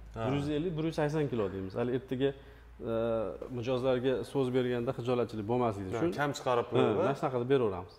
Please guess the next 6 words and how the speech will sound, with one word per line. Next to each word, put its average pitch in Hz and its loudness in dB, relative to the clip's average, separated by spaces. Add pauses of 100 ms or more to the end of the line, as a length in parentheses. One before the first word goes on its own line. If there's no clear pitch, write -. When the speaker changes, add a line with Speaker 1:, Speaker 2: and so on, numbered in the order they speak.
(120)
Speaker 1:
Hmm. 107 -8 (500)
Speaker 2:
E, 123 -4
bu 170 2
tomoni 185 2 (1080)
молотковый 160 2
дробилка, 156 0